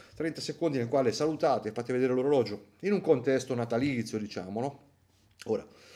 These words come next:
cosa volevo dire? Niente, vi, vi mostro l'orologio del giorno che oggi è questo bellissimo Rolex Yachtmaster Blue, quaranta millimetri, calibro trentadue trentacinque, con la spirale Parachrome, orologio con la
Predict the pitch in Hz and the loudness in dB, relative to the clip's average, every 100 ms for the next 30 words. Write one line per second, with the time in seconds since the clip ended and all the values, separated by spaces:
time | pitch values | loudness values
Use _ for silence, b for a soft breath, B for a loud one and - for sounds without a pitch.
0 | B - 156 147 120 98 95 175 127 95 | B -4 0 4 4 2 0 0 -2 0
1 | 127 139 147 139 127 B B B B 147 | -2 2 6 6 4 B B B B -6
2 | 151 226 214 226 165 196 175 208 226 202 | 2 8 8 8 4 6 6 6 6 4
3 | 156 127 180 135 131 147 127 117 127 131 | 4 4 4 4 2 -2 -2 -4 -2 -4
4 | 123 113 - 127 160 160 160 - 143 151 | -4 -6 -2 0 4 6 4 2 2 2
5 | 143 131 151 135 - 147 120 120 190 139 | 2 -2 -2 -4 0 0 0 4 6 6
6 | 95 127 143 - - 143 143 151 165 165 | 2 2 6 6 6 4 -2 -2 0 0
7 | 131 123 117 113 B B B - 147 143 | 0 -2 -2 -6 B B B -4 0 2
8 | 131 131 143 139 139 147 147 147 135 131 | 2 4 2 2 2 4 6 6 2 0
9 | 135 131 156 135 117 113 107 101 127 120 | -2 -2 -4 -2 -4 -6 -6 -4 -4 -4
10 | - 131 127 123 123 170 131 113 117 98 | -4 -2 0 0 2 2 2 0 -2 -6
11 | 98 92 b b b 131 127 135 120 123 | -6 -10 b b b -2 0 0 0 0
12 | 123 120 120 117 | 2 2 2 -2